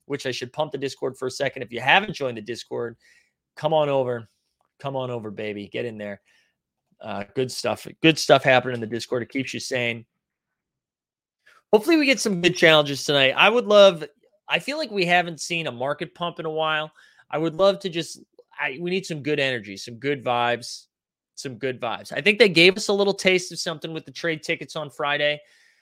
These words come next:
Um, I think it's exciting. I think it's good for the future.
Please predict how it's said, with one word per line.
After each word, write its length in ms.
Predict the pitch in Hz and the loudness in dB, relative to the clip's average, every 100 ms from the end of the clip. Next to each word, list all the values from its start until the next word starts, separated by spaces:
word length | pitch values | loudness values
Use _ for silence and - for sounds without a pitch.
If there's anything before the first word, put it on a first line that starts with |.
| _ _ _ _ _ _ _ _ | _ _ _ _ _ _ _ _
Um, 560 | 139 135 131 120 113 107 _ _ _ _ _ _ _ _ _ | 2 4 4 2 -2 -14 _ _ _ _ _ _ _ _ _
I 60 | 147 | -4
think 160 | 143 170 | -2 -2
it's 140 | - | -4
exciting. 580 | 156 - 160 160 190 226 _ | -10 -2 2 2 0 -4 _
I 60 | 135 | -8
think 140 | 151 | -6
it's 160 | 139 127 | -8 -6
good 240 | 165 170 | -2 -2
for 100 | 180 | -4
the 120 | 151 | -8
future. 540 | 131 175 180 202 208 | -6 -6 -4 -6 -8